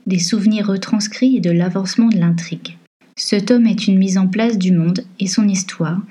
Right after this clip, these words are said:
Il apporte une fin en ce qui concerne les événements du Darugistan et s'ouvre sur les rumeurs d'une guerre sainte qui agite le Sud. Je vous encourage donc à vous accrocher sur les deux cents premières pages. Promis, la lecture sera bien plus fluide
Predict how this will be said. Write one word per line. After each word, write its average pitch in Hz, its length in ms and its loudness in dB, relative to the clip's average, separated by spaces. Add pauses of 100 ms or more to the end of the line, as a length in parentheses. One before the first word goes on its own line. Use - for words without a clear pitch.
(200)
Il 185 220 2
apporte 220 360 -4
une 220 220 2
fin 262 240 4
en 247 60 6
ce - 60 -4
qui - 120 -4
concerne 208 400 -2
les 170 240 2
événements 190 400 2
du 170 160 0
Darugistan 170 840 0 (340)
et 220 140 0
s'ouvre 254 400 0
sur - 180 -4
les 175 160 2
rumeurs 208 460 0
d'une 165 320 0
guerre 190 320 -4
sainte - 400 -6 (260)
qui 170 220 0
agite 175 340 0
le 185 120 0
Sud. 165 420 -6 (320)
Je - 160 -2
vous 226 240 4
encourage 247 400 2
donc 254 340 4
à 185 100 0
vous 165 200 0
accrocher 233 420 -2
sur 240 180 -4
les 170 140 2
deux 180 200 -2
cents 220 260 0
premières 185 400 0
pages. - 480 -6 (260)
Promis, 233 500 0
la 175 140 2
lecture 190 380 -2
sera - 180 -4
bien 165 300 -2
plus 214 200 -4
fluide 180 500 -4